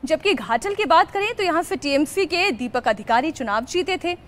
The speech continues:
दिव्येंदु अधिकारी और शिशिर अधिकारी अब बीजेपी में शामिल हो चुके हैं,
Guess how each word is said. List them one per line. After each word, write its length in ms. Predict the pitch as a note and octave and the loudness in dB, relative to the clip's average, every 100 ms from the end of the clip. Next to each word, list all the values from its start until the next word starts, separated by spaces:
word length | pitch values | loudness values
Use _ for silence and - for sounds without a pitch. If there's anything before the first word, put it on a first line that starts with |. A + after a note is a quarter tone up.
| - - - - | -20 -20 -20 -6
दिव्येंदु 460 | C#4 C#4 E4 F#4 A4+ | -2 0 2 2 2
अधिकारी 480 | C5 A4 A4 G#4 A4+ | 2 4 6 6 4
और 140 | A#4 | 0
शिशिर 320 | A#4+ F4+ - A4+ | 0 -4 -2 -2
अधिकारी 480 | G4+ G4+ F#4 G4 G#4+ | 0 2 4 4 4
अब 120 | G#4 | 2
बीजेपी 440 | A#3 C#4 E4+ F#4 | 0 -4 -2 -2
में 180 | F#4 F#4 | -2 -2
शामिल 360 | G#4+ F4+ C#4+ F4+ | -2 0 2 0
हो 140 | D4 D#4 | -2 -4
चुके 240 | C#4 G#3 | -6 -10
हैं, 180 | F3+ | -10